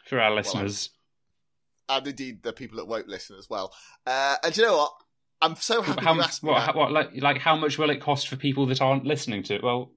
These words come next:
Speaker 2: Yeah, well,
Speaker 1: uh,
Speaker 2: amazingly,
Speaker 1: surely
Speaker 2: it'll be,
Speaker 1: nothing,
Speaker 2: it'll be the
Speaker 1: well,
Speaker 2: same.
Speaker 1: yeah, nothing costs, nothing costs anything to people that don't consume it. That's like saying,
Speaker 2: Well, no,
Speaker 1: how
Speaker 2: they
Speaker 1: much does,
Speaker 2: lose.
Speaker 1: how much do vegetables cost for people that don't eat vegetables?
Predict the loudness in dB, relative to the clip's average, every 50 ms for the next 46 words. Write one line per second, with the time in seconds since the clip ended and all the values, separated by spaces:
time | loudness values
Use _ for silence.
0 | _ 2 6 6 8 8 8 8 8 8 8 8 6 4 2 4 6 6 4 4
1 | 2 -2 -6 -12 _ _ _ _ _ _ _ _ _ _ -8 -4 -2 0 2 4
2 | 4 6 6 6 6 6 4 2 2 2 0 2 4 4 4 4 2 0 0 0
3 | 2 2 2 2 0 0 2 0 0 2 2 2 4 4 4 2 2 0 0 0
4 | -2 -2 0 2 2 2 2 2 2 2 2 2 0 0 2 2 2 2 0 -2
5 | -4 -4 -2 0 0 0 0 0 -2 -4 -4 -2 -2 -2 -2 0 2 2 2 4
6 | 2 2 2 0 0 0 2 4 4 4 4 2 2 0 0 2 2 2 2 0
7 | -4 -12 -16 -18 _ _ _ _ _ 4 4 6 6 4 2 0 0 2 4 4
8 | 4 4 2 2 4 4 4 4 4 2 2 2 2 0 -2 0 0 2 2 2
9 | 0 0 2 2 2 2 4 2 2 2 2 0 0 0 -2 -4 -6 -6 -6 -6
10 | -6 -6 -6 -4 -4 -4 -4 -4